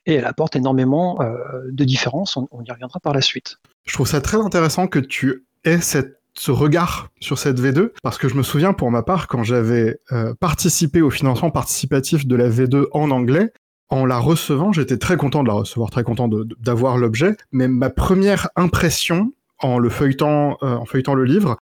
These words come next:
Speaker 2: avait été, « Ah, bah, c'est, c'est sympa d'avoir une petite mise à jour. » Mais j'avais pas l'impression que ça changeait tant que ça. Et de fait, c'est maintenant, en m'y replongeant un peu sérieusement, en voyant un peu,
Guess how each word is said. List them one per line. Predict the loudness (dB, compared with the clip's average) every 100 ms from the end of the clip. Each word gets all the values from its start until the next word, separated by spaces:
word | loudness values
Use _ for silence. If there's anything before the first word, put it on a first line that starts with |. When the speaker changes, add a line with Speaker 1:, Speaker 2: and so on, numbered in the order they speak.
| _ -2
Speaker 2:
avait | 2 2
été, « | 2 2 2 0 _ _ -4
Ah, | 0 4 4
bah, | 4
c'est, | 0 -4 -12
c'est | -6 -2
sympa | 0 0 0
d'avoir | 2 2
une | -2
petite | -2 -2 -2 -4 -4
mise | 0
à | 0
jour. » | 0 -4 -6 -2
Mais |
j'avais | 2 2
pas | 2
l'impression | 0 2 0 0
que | -2
ça | -2
changeait | 0 0 0
tant | -2 -4
que | -2
ça. | -4 -4 _ _ _ _ 0
Et | 2
de | 4 4
fait, | 2 2 0 -2 -10 -10 _ _
c'est | -8 -2 0
maintenant, | 0 0 0 2
en |
m'y | 2
replongeant | 4 2 2 2 2 2
un | 2
peu | 0
sérieusement, | 0 2 2 4 2 2 0 -4
en | -4 -4 -4
voyant | -2 2 2 2
un | 2
peu, | 0